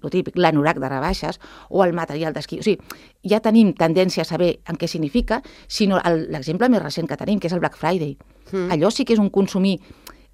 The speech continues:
Speaker 1: eh, anem a dir-li, fora de temporada habitual, i consumim més de lo normal en una època en què no estàvem acostumats a consumir més de lo normal. Ningú no estava
Speaker 2: Ens
Speaker 1: acostumat
Speaker 2: estan
Speaker 1: al
Speaker 2: creant noves
Speaker 1: Clar,
Speaker 2: necessitats,
Speaker 1: ningú
Speaker 2: no?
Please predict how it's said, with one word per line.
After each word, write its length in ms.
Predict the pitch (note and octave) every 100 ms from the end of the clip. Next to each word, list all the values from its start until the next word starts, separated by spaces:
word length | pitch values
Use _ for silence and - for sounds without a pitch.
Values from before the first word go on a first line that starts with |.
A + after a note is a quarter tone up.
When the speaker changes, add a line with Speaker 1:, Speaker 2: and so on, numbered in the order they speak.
| -
Speaker 1:
eh, 400 | F#3 F3+ F3 - _ _ _ _ - -
anem 160 | F#3+ G3
a 60 | F3+
dir-li, 220 | F#3+ F#3+
fora 220 | F#3+ G#3 A3
de 60 |
temporada 540 | G3 G3 D#3+ F3+ A#3 G#3+
habitual, 480 | F#3+ G#3 B3+ B3 - - _ -
i 80 | G3+
consumim 400 | A3 G3+ A#3 C4
més 140 | B3+
de 40 | A3+
lo 60 | A3+
normal 460 | A3+ A#3 C#4 D#4+ -
en 140 | G3+
una 140 | A3+ A#3
època 240 | B3+ A#3+
en 80 | C#4
què 140 | C4+ A#3
no 40 |
estàvem 180 | - G#3 F#3
acostumats 420 | F3+ - F3+ C#4
a 60 | F#3
consumir 300 | E3 E3 D#3+
més 80 | D#3
de 60 |
lo 60 | D3+
normal. 300 | D3+ C#3 D3 - - -
Ningú 300 | G#3 G3 G#3
no 60 | F#3+
estava 160 | G#3+ F#3+
Speaker 2:
Ens 80 | A3
Speaker 1:
acostumat 220 | A3 F#3+
Speaker 2:
estan 80 | A3
Speaker 1:
al 60 | F3+
Speaker 2:
creant 240 | A#3 A#3
noves 240 | A3 G#3 G#3
Speaker 1:
Clar, 80 | G3+
Speaker 2:
necessitats, 460 | F#3 F#3 A#3 C#3+
Speaker 1:
ningú 220 | A3 G#3
Speaker 2:
no? 80 | C#4